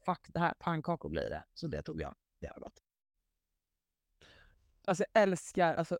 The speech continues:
Speaker 2: nummer ett ska jag bara säga, det, det var ju säkert pannkakor som man fick i skolan, såna här som de värmer i mikron.
Speaker 1: Hundra procent.
Speaker 2: Nummer två, att det finns ingen som berättar historier som du, som är så här.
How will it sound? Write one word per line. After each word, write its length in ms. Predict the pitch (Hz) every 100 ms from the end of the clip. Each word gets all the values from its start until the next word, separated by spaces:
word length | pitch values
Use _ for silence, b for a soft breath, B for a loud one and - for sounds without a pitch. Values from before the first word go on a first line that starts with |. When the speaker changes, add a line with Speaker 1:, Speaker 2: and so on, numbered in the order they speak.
| -
Speaker 2:
nummer 240 | 214 220
ett 340 | - - -
ska 180 | - -
jag 80 | 165
bara 100 | 165
säga, 160 | - 151
det, 140 | 175 -
det 100 | 190
var 120 | 196
ju 60 |
säkert 260 | 196 190 170
pannkakor 580 | 180 160 160 175 156 147
som 100 | 147
man 60 |
fick 140 | 139 135
i 40 |
skolan, 560 | - 156 147 147 131 80
såna 240 | - 151
här 120 | 139
som 140 | 139 143
de 100 | 139
värmer 320 | 151 139 143
i 40 |
mikron. 520 | 139 156 - 151 160 180 233 220
Speaker 1:
Hundra 600 | 330 320 285 247 185 135
procent. 380 | 139 131 - - _ _ _ _ B B B B _ _ - _ _ 349 B B B
Speaker 2:
Nummer 220 | 208 196
två, 580 | 202 - 269 214 156 196 - _ _ _ _ _
att 220 | - 185
det 80 | 208
finns 440 | 214 330 349 339
ingen 640 | 254 247 220 214 208 202 202 - _ _ _ _ _
som 200 | - 220
berättar 320 | 208 220 - 190
historier 480 | 175 202 185 180
som 140 | 170 170
du, 320 | 190 165 185 -
som 200 | - 202
är 140 | 185
så 120 | 180
här. 280 | 185 160 156